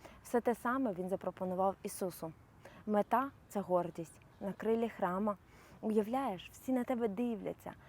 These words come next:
весь акцент на тобі. Саме від того, якою інформацією ми харчуємося, залежить наше життя. Благословення чи прокляття,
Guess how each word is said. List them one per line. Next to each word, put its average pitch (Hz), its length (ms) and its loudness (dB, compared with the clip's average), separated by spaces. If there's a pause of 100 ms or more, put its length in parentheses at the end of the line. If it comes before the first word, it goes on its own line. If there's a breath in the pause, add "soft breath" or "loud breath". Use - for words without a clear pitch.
(120)
весь 247 320 2
акцент 262 460 0
на 240 100 2
тобі. 233 440 0 (220)
Саме 233 360 2
від 247 220 -4
того, 202 380 2
якою 220 340 2
інформацією 240 840 0
ми 196 160 -4
харчуємося, 202 760 -4 (240 loud breath)
залежить 190 720 -2
наше 180 380 -8 (160)
життя. 190 420 -6 (560 loud breath)
Благословення 208 880 2
чи 220 120 -10
прокляття, 170 640 -6